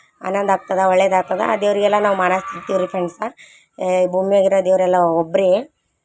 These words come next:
ಬಟ್ ಭಾಳ ಒಳ್ಳೇದಾಗ್ಯದ ರೀ, ನಂಬಿಕೆ ಇಟ್ಟೀನಿ ರೀ, ಒಳ್ಳೇದಾಗ್ತದೆ ಅಂಥೇಳಿ. ಅದೇ ಇದ್ರ ಮ್ಯಾಗೆ ಇವತ್ತು ಪೂಜೆ ಸ್ಟಾರ್ಟ್ ಮಾಡೀನಿ ರೀ, ಫ್ರೆಂಡ್ಸ್. ಅದೇ ರೀತಿ ನಿಮ್ಮದು ಒಂದು ಆರೈಕೆ ಇರಲಿ ರೀ.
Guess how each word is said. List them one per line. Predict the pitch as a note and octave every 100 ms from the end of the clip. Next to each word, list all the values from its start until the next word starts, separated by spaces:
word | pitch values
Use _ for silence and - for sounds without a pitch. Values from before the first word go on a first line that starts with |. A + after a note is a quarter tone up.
| _
ಬಟ್ | F#3+ F3+
ಭಾಳ | F3+ F#3+ G3 F#3 - _ B3+
ಒಳ್ಳೇದಾಗ್ಯದ | A3+ F#3+ G3 G3 F#3+
ರೀ, | F#3+
ನಂಬಿಕೆ | F#3 F3 E3+ -
ಇಟ್ಟೀನಿ | F#3+ F3+ - G3
ರೀ, | F#3
ಒಳ್ಳೇದಾಗ್ತದೆ | F3+ F3+ F3 F3 E3 F#3
ಅಂಥೇಳಿ. | F3 E3+ F3 F#3+ B3 _ _ _ _ _ _ _ _ _ G3
ಅದೇ | F#3+
ಇದ್ರ | G3+ F#3+
ಮ್ಯಾಗೆ | G3 G3
ಇವತ್ತು | G3 -
ಪೂಜೆ | F#3+ F#3
ಸ್ಟಾರ್ಟ್ | - F#3+ F#3+
ಮಾಡೀನಿ | F#3 F3+
ರೀ, | F3+
ಫ್ರೆಂಡ್ಸ್. | F#3+ F3+
ಅದೇ | F#3 F3+ F#3
ರೀತಿ | F3+ F#3
ನಿಮ್ಮದು | F#3 F3+ F#3
ಒಂದು | F3+ F3+
ಆರೈಕೆ | F3 F3 F#3
ಇರಲಿ | F3+ F3+ F3+
ರೀ. | F3 - G#3